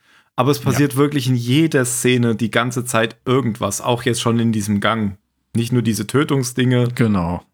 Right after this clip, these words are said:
Speaker 1: <laughs> Die ganze Zeit alle, alle
Speaker 2: Und,
Speaker 1: möglichen.
Speaker 2: und so habe ich den Film auch empfunden. Ähm, halt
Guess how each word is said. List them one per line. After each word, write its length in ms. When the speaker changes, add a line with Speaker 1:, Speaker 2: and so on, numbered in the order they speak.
Speaker 1:
<laughs> 300
Die 120
ganze 500
Zeit 320
alle, 260
alle 140
Speaker 2:
Und, 100
Speaker 1:
möglichen. 220
Speaker 2:
und 60
so 200
habe 160
ich 120
den 140
Film 520
auch 240
empfunden. 920
Ähm, 500
halt 220